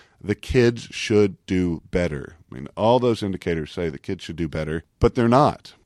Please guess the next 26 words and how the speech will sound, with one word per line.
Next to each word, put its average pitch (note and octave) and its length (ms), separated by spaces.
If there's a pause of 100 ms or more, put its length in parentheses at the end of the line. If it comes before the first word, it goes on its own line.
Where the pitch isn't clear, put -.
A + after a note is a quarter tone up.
And G#2+ 160
so G#2 400
it's - 160
reasonable G2+ 520
to E2+ 80
say F#2+ 260
then E2+ 200
there F2+ 120
must A#2 420
be A#2 100
a A2+ 40
problem G2+ 300
with - 100
the E2+ 80
schools. - 800 (220)
And G2+ 100
we G2+ 120
can G#2 180
identify G#2+ 560
the F2+ 100
problem G2+ 260
with - 80
the - 60
schools G#2+ 420
in G2+ 80
that G#2 200